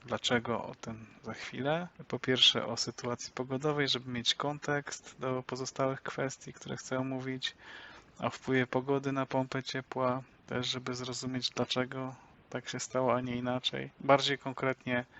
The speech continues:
o starcie sezonu grzewczego w tym roku, porównaniu do roku ubiegłego,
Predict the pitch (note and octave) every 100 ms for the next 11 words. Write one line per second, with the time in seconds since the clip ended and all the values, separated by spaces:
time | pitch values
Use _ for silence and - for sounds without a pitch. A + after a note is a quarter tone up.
0 | - - - - - - B2 - - A#2+
1 | B2 A#2+ A2+ A#2 - A#2 A#2+ A2 - A2+
2 | A#2+ B2 - A#2+ B2+ - - - A#2+ B2+
3 | A#2+ A#2+ A2+ A2 A#2 A2+ C3 C#3 D3 D#3+
4 | D#3+ D#3 D3+